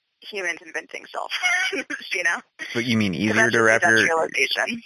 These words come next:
Speaker 2: Oh, okay, okay. Um, so if I'm understanding this correctly, for a macroevolution to occur,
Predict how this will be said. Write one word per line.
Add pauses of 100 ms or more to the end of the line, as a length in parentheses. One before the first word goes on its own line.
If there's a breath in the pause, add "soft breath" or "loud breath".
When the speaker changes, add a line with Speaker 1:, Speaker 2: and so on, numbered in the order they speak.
Speaker 2:
Oh, (680)
okay, (120)
okay. (800 loud breath)
Um, (380)
so (1080 loud breath)
if
I'm
understanding
this
correctly, (1300)
for
a
macroevolution
to
occur,